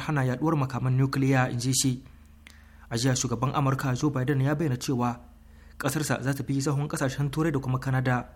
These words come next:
domin haramtawa jiragen saman Rasha keta hazonta. Jagoran juyin juhal musulunci na Iran, Ayatollah Sayyid Al Khamenei, ya soki Amurka a matsayin gwamnatin yaudara.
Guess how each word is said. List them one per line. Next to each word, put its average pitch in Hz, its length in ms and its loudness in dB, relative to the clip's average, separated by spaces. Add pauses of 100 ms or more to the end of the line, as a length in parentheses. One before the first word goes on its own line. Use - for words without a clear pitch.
(380)
domin 123 200 0
haramtawa 131 580 0
jiragen 131 420 -2
saman 131 300 0
Rasha 139 500 0
keta 131 400 -4
hazonta. 127 560 -2 (1500)
Jagoran 220 480 6
juyin 196 220 4
juhal 175 240 4
musulunci 202 480 2
na 190 160 2
Iran, 175 240 0
Ayatollah 190 420 2
Sayyid 180 220 0
Al 160 80 0
Khamenei, 131 640 -2 (540)
ya 131 100 0
soki 135 400 0
Amurka 147 400 0
a - 80 -4
matsayin 151 480 0
gwamnatin 160 400 0
yaudara. 123 440 0